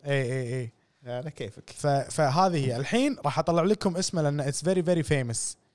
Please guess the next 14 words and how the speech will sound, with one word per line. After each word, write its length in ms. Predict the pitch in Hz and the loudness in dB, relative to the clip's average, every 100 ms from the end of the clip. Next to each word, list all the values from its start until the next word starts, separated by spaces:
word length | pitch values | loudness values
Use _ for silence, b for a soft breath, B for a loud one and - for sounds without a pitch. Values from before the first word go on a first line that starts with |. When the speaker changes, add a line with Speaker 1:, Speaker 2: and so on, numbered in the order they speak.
| _ _ _ _ 135 | _ _ _ _ -6
Speaker 1:
لحظه، 360 | 107 107 110 - _ - | -4 -6 -14 -18 _ -2
ريد 360 | 143 180 156 - - _ _ _ _ _ _ | 0 0 -2 -16 -20 _ _ _ _ _ _
ديفل، 600 | 135 151 160 147 190 208 - _ _ _ _ _ _ _ _ _ - | -4 0 0 2 0 0 -6 _ _ _ _ _ _ _ _ _ -12
آه، 200 | 127 123 | -8 -4
Speaker 2:
جيم. 240 | 135 107 127 _ _ _ _ | -2 -2 -6 _ _ _ _
Speaker 1:
لا، 160 | 139 123 | -8 -2
ريد 260 | 160 143 | -2 0
ديفل 460 | 139 165 156 196 202 - _ 135 | 0 0 0 -2 -2 -6 _ -8
جابان، 440 | 135 117 127 104 - _ _ | -8 -6 -6 -6 -12 _ _
بس 200 | 202 196 | -6 -6
اكتب 240 | 170 156 | -10 -10
جابان 340 | 143 139 151 117 - _ 143 | -8 -4 -4 -6 -12 _ -8
ماسك، 480 | 147 147 117 - | -2 -2 -2 -6
يا 180 | 139 123 | -4 -4